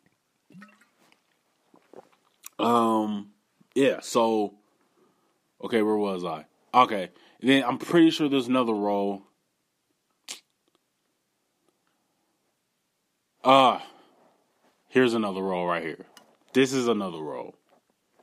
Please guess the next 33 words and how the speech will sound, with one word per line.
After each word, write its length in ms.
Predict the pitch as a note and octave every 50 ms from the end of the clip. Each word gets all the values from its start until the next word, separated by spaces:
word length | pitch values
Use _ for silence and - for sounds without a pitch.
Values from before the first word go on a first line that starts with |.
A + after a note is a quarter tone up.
| _ _ _ _ _ _ _ _ _ _ _ _ _ _ _ - -
This 280 | A#2+ B2 D#3 F#3+ E3+ -
goes 280 | D3 D3+ D3+ D3 C3
for 100 | - B2
ladies 360 | A#2 A#2+ A2+ A2 G#2+ G2+ F2 F#2+
as 140 | F#2+ E2+
well. 360 | F#2 F#2 F#2 E2+ C#2 C#2 C2 - _ _ -
This 140 | A#2 C3 C3+
goes 200 | C3 B2+ A2+ -
for 80 | G#2+
ladies 320 | G2+ G#2 G2 F2+ F2+ E2 E2+
as 160 | E2 D2+ D#2+
well. 300 | E2 D2+ - - - - _ _ _ _ _ _ _ _ _ _ _ _ _ _ _ _ _ _ _ - - - _ _ - - - - - _ -
That 180 | - B2+ C3 B2
one 260 | A#2 A#2+ B2 B2+ B2
friend 340 | - - A#2+ B2 A#2+ A#2 A2
who 160 | G#2+ A#2 A2+
has 240 | A2+ A2+ G#2+ G2 -
everybody's 460 | G#2 G2+ G2+ F#2 F#2 G2 F#2+ F#2 F2
number. 320 | F#2 F#2 F2 D#2 C#2 - - _ _ _ - - - - -
So, 520 | - - E3 F3 D#3+ D3+ C#3+ C#3 - - - _ -
when 140 | A#2 B2+ C#3
you're 180 | D#3 F3 F3+
the 120 | E3+ E3+ C#3+
dude, 380 | A#2+ C3+ C3+ B2+ A#2+ A2 F#2+
right? 280 | G2+ A2 A2 A2+ A2+ - - _ _ _ _ -
<clears throat> 380 | - - - - - - - - _ - - - _
So, 200 | - - D3 C#3+
with, 200 | C3 B2+ C3 B2
with 160 | A2+ B2+ C3 B2
a 40 |
group 200 | A2+ B2+ D3 D3
of 60 | D3 C3+
dudes, 540 | B2 A#2 A2 G#2+ G#2+ - - - - -